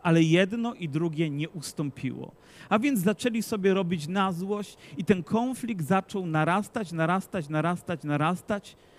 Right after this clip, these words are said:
narastać. Gniew się utrwalił, pojawiła się złość i inne złe rzeczy i oni się w końcu rozeszli.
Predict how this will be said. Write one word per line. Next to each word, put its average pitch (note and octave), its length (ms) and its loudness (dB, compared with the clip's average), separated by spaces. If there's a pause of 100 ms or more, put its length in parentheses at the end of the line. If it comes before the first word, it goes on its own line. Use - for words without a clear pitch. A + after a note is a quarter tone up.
(140)
narastać. F3+ 640 2
Gniew F#3+ 380 0
się F#3+ 160 -4
utrwalił, F3+ 680 0
pojawiła F3+ 540 0
się E3 180 -6
złość E3 420 -4 (220)
i F3 160 -2
inne F3+ 220 0
złe D#3 200 -2
rzeczy D#3 260 -6
i E3 60 -8
oni E3 140 -6
się D#3 120 -6
w - 60 -18
końcu D3+ 280 -8
rozeszli. E3+ 640 -8